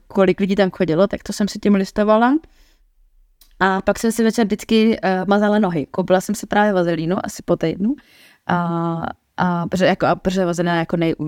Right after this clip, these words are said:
jako nejuniverzálnější do lékárny, že může s ním ošetřit strašně moc věcí. A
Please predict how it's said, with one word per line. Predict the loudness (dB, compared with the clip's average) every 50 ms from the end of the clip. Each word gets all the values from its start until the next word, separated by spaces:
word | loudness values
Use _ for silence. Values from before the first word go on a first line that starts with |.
| -6 -6 -6 -6
jako | -6 -6 -6 -4 -2
nejuniverzálnější | -2 -2 -2 -2 -2 0 0 -2 -2 0 -2 0 0 0 0 -2 -2 -2 0
do | 2
lékárny, | 2 2 2 2 0 0 0 0 0 -2
že | -2 -4 -4
může | -4 -4 -6 -8 -10
s | -12 -12
ním | -10 -8 -8 -8 -8 -10
ošetřit | -10 -10 -10 -10 -10 -10
strašně | -8 -8 -4 -2 0
moc | 0 0
věcí. | 0 -2 -4 -4 -6 -10 -10 -12 -20 _ _ _ _ _ _ _ -2
A | -2 0 0 0 0 0 -2 -2 -4 -4 -6